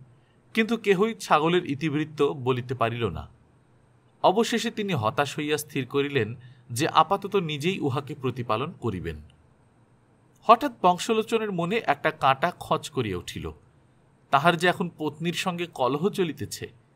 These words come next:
আজ পাঁচ দিন হইল কথা বন্ধ। ইহাদের দাম্পত্য কলহ বিনা আড়ম্বরে নিষ্পন্ন হয়। সামান্য একটা উপলক্ষ, দু চারটি নাতি তীক্ষ্ণ বাক্যবান,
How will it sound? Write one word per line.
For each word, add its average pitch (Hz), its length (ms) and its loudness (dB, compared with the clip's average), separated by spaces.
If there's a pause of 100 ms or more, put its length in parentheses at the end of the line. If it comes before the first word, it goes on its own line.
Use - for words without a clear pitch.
(600)
আজ 143 320 6
পাঁচ 143 280 2
দিন 156 200 -4
হইল 160 240 0
কথা 127 360 0
বন্ধ। 95 420 -2 (800)
ইহাদের 220 400 2
দাম্পত্য 170 480 6
কলহ 180 380 4
বিনা 160 320 0
আড়ম্বরে 147 540 4
নিষ্পন্ন 127 500 -4
হয়। 127 200 -6 (720)
সামান্য 226 440 4
একটা 196 200 0
উপলক্ষ, 139 480 -2 (400)
দু 156 140 0
চারটি 151 340 0
নাতি 135 280 0
তীক্ষ্ণ 139 340 -6
বাক্যবান, 123 600 2